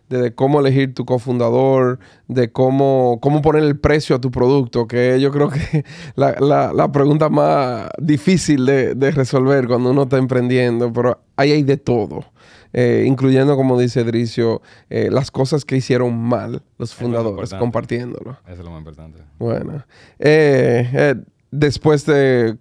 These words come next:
Speaker 1: Y Combinator, eh, salí, terminaste ese, ese residence,
Speaker 2: Sí.
Speaker 1: vamos a decir,
Speaker 2: Sí,
Speaker 1: hace
Speaker 2: pasé,
Speaker 1: poco.
Speaker 2: pasé un año ahí y estaba tan emocionado, entusiasmado de, de lo que había aprendido. <clears throat> Y yo, tú sabes que yo soy muy apasionado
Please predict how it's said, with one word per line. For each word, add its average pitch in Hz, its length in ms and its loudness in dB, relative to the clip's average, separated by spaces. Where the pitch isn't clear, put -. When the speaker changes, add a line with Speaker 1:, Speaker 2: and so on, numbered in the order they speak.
Speaker 1:
Y 135 200 0
Combinator, 113 720 -4
eh, 113 480 -4
salí, 131 300 -2
terminaste 139 720 0
ese, 135 500 0
ese 123 760 0
residence, 127 760 -2
Speaker 2:
Sí. - 80 -10
Speaker 1:
vamos 147 120 0
a 117 40 0
decir, 120 500 -2
Speaker 2:
Sí, 117 80 -14
Speaker 1:
hace 104 120 -10
Speaker 2:
pasé, 120 260 -2
Speaker 1:
poco. 120 520 -6
Speaker 2:
pasé 98 220 -14
un 135 140 -4
año 143 260 -4
ahí 107 440 -6
y 92 480 -12
estaba 113 260 -12
tan 127 140 -8
emocionado, 117 520 -10
entusiasmado 92 540 -12
de, 90 220 -10
de 82 100 -14
lo 95 80 -10
que 101 80 -12
había 113 120 -6
aprendido. 95 680 -10
<clears throat> - 1080 -8
Y 104 300 -8
yo, 98 160 -10
tú - 80 -18
sabes 104 200 -6
que 90 40 -14
yo 95 80 -10
soy 110 140 -12
muy 98 160 -10
apasionado 90 520 -12